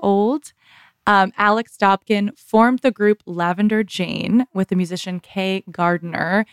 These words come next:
which was an all-woman team of musicians, engineers, even vinyl pressers in nineteen seventy-three. So I'm just like, this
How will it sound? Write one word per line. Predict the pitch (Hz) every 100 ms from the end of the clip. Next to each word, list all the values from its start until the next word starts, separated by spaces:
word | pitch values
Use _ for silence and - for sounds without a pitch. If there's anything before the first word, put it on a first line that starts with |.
| _
which | - 202
was | 214
an | 208
all-woman | 202 196 262 277 262 254 233
team | - 214 220
of | 202
musicians, | 214 208 - 208 202 208
engineers, | 185 180 175 202 220 220 220 _
even | 214 240 294
vinyl | 196 190 202 214
pressers | 233 240 247 254 - _ _ -
in | 233 220 - _
nineteen | 202 208 226 247 - 233 226
seventy-three. | - 196 190 175 170 - - 226 - _ _
So | 226
I'm | 226
just | -
like, | 220 -
this | 190 226 311 - -